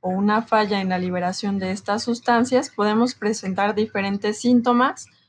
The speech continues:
como, eh, deterioro cognitivo, que se refiere a problemas en procesos mentales, como pueden ser procesos de memoria, procesos de lenguaje, procesos atencionales,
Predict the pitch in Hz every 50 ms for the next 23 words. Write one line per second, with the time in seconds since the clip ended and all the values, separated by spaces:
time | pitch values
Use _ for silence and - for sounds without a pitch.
0 | _ _ _ _ _ 247 247 254 254 254 269 285 277 - - 208 202 202 202 196
1 | 202 196 196 196 190 202 202 208 214 220 - 220 208 214 220 220 220 - - 254
2 | 247 233 254 - - - - - _ _ _ - 208 - - 202 185 185 190 190
3 | - 214 208 208 220 220 226 - - - 190 190 - 185 185 180 190 196 202 208
4 | 208 208 208 220 - - - 190 185 185 - 175 180 185 - 208 196 202 208 220
5 | 208 202 - - - - _ _ - 214 214 220 208 247 233 240 247 277 277 -
6 | - 208 202 175 175 - 196 190 196 196 208 226 - 196 190 - - 185 185 -
7 | 196 190 - 196 190 175 170 180 180 190 190 208 220 233 247 240 240 240 233 247
8 | - - - _ _ _ _ _ 180 185 196 202 196 202 202 208 208 180 185 190
9 | 180 180 180 180 185 202 220 233 240 247 - - 233 247 269 269 - _ _ _
10 | _ _ _ _ _ - 185 190 196 - 196 190 208 208 208 190 185 - 185 180
11 | 180 185 - 208 196 202 220 233 233 233 233 240 254 269 269 -